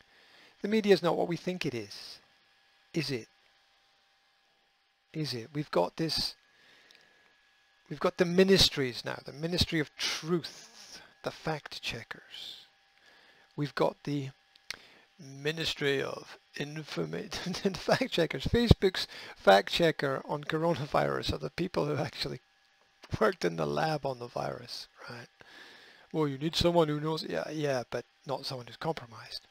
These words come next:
right? <sighs> Did you know if you're watching the video of this presentation, you can see a statue of a oriental looking man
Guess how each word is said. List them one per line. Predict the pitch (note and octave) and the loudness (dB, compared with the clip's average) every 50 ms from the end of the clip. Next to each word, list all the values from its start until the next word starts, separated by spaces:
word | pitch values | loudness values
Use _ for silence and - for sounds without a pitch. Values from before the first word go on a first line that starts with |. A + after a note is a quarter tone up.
| _ - - | _ -12 -10
right? | C3 C3 C#3 D3 - _ _ _ _ _ _ _ _ _ _ _ _ _ _ _ _ _ _ _ - - - - - - - - - - - - - - - - - - - - - - - - - - - _ _ _ _ - | -10 -10 -10 -12 -14 _ _ _ _ _ _ _ _ _ _ _ _ _ _ _ _ _ _ _ -20 -20 -20 -20 -20 -20 -20 -20 -20 -20 -20 -20 -20 -20 -20 -20 -20 -20 -20 -20 -20 -20 -20 -20 -20 -20 -20 _ _ _ _ 0
<sighs> | - - - - - G#2 G#2+ - G#2 G#2 - - - - - | 2 4 4 4 4 2 0 -2 -2 -4 -6 -10 -8 2 8
Did | - F4+ F4 - C#4 | 8 8 10 8 6
you | C#4+ D4 | 6 6
know | C4+ A3 D#3 C3+ C3+ D3 E3+ E3 - - - _ _ _ _ _ _ _ _ _ _ _ _ _ _ _ _ _ _ _ _ _ _ _ - - - | 6 6 6 6 4 2 0 -6 -10 -18 -20 _ _ _ _ _ _ _ _ _ _ _ _ _ _ _ _ _ _ _ _ _ _ _ -8 -2 -2
if | F#3+ | 0
you're | - B3+ | 2 6
watching | C4+ C#4 B3+ - A#3 A3+ | 6 6 6 6 4 2
the | G3+ | 6
video | F3 G3 F#3+ G3 G3 F#3+ | 6 8 10 10 10 8
of | E3+ | 8
this | - D3+ | 4 -4
presentation, | - - F#3 E3 - D3+ - E3 F3 D#3+ - - D3+ | 0 2 2 2 2 2 2 4 4 4 2 -2 -6
you | D3 | -8
can | - D3+ | -8 -6
see | C#3 - - D3+ | -4 -2 0 2
a | C#3 B2+ B2 _ - - - - - - - | 2 0 0 _ -18 -20 -20 -20 -20 -12 -6
statue | - - - G#3+ G3+ G3 - - E3 D3 C3+ | -2 2 4 4 2 2 0 -2 -2 -2 -2
of | B2+ - A#2+ | -4 -6 -8
a | A2+ - - - - _ _ _ _ _ _ - - - - _ - | -10 -12 -14 -18 -20 _ _ _ _ _ _ -20 -20 -20 -16 _ -2
oriental | F#3+ G#3 A3+ A3 G#3 G3+ F#3+ E3 - F#3 F3 | 2 4 4 4 4 2 2 2 2 2 4
looking | E3+ E3 - - D#3+ D#3 D3+ | 2 0 -2 -2 -4 -4 -2
man | D3 C#3 C3+ C3 B2 A#2 A2+ A2 | -2 -2 -2 -4 -8 -10 -14 -18